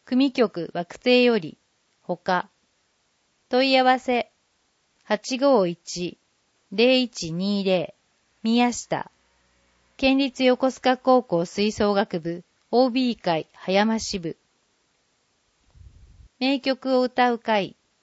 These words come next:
シャンテーズ。ボイストレーニングで美しい声に。秋には、渚ホール出演。曲は、墓場、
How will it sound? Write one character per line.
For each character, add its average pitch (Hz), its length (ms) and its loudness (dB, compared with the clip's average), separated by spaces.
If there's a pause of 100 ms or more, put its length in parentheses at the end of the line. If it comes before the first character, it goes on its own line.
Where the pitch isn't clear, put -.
(120)
シ - 160 -8
ャ 254 100 0
ン 247 80 -4
テ 165 300 -4
ー - 20 -8
ズ。 147 180 -18 (1300)
ボ 214 160 0
イ 262 80 -2
ス - 80 -16
ト 262 100 0
レ 262 180 4
ー - 20 2
ニ 233 140 0
ン 202 40 -4
グ 175 80 -8
で 165 140 -4
美 226 320 -10
し 247 180 -6
い 233 60 -8
声 190 280 0
に。 160 220 -12 (800)
秋 254 240 -4
に 220 160 0
は、 165 220 -6 (160)
渚 226 440 -6
ホ 247 180 2
ー 208 40 0
ル 160 140 -8
出 - 260 -10
演。 175 300 -4 (480)
曲 220 320 -4
は、 214 280 0 (140)
墓 185 140 0
場、 214 380 0